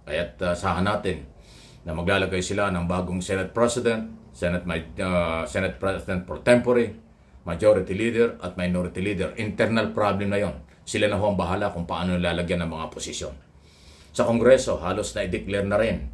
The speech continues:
ang lahat ng mga bagong congressman, pati ata party list. So, ang, kung sino ang speaker, although si Martin Romualdez ang isa sa pinakamalapit at pwedeng maging speaker,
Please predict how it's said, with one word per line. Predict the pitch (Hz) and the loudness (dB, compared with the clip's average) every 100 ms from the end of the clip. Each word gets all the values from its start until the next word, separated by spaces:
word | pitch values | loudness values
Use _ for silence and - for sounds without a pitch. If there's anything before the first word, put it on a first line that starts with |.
| - - - - - - 87 | -8 -10 -10 -12 -12 -10 -4
ang | 92 | 0
lahat | 90 101 101 | 2 2 0
ng | 95 | -2
mga | 92 | 0
bagong | 87 101 95 92 | 2 2 0 -4
congressman, | 95 92 82 117 104 71 - | -4 -4 -4 -4 -4 -6 -10
pati | 69 | -6
ata | 78 90 92 | -4 -2 -2
party | 98 92 127 | -2 0 0
list. | 104 - - - - - - - - | 0 -2 -10 -20 -20 -20 -20 -20 -6
So, | 95 90 95 87 - - - - - - - - - - - | -2 0 -2 -6 -14 -20 -20 -20 -20 -20 -20 -20 -20 -20 -14
ang, | - 85 85 85 | -6 -4 -4 -2
kung | 92 | 2
sino | 120 117 113 | 4 4 2
ang | |
speaker, | - 160 165 123 - | 0 -2 2 2 0
although | 87 92 90 | -4 -4 -2
si | 95 | -2
Martin | 98 95 104 | -2 -2 -2
Romualdez | 98 110 135 101 87 | 0 0 0 -2 -4
ang | |
isa | 82 95 90 | -8 -6 -4
sa | 90 | -6
pinakamalapit | - 95 - 90 87 85 92 113 - 120 | -4 -6 -4 -2 -2 -2 0 0 0 -4
at | 71 80 | -6 -6
pwedeng | 78 90 | -2 0
maging | 87 95 | 0 -2
speaker, | 92 151 113 | -2 -2 0